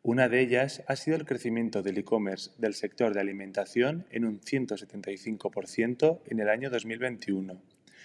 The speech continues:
Si bien es cierto que en España nos encontramos ante uno de los países en el que el desarrollo y posterior consolidación del comercio electrónico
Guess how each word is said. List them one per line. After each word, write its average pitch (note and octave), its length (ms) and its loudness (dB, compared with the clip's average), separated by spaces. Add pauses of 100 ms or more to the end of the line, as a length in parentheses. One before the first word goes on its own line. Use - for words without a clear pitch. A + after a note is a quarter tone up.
(540)
Si - 200 4
bien C3 160 6
es C#3+ 160 2
cierto C#3 340 4
que - 120 -6
en G2 80 -4
España G2+ 760 0
nos G#2+ 200 -6
encontramos G#2 680 -2
ante A2 280 -2
uno B2+ 180 2
de A2+ 60 2
los G#2 140 -2
países G#2 680 0
en A2 120 -6
el G#2 160 -4
que - 140 -4
el G2+ 100 0
desarrollo G#2 760 0
y A#2 120 0
posterior A2 480 -2
consolidación A2+ 960 -2
del G#2 180 0
comercio A2+ 420 0
electrónico A2 680 0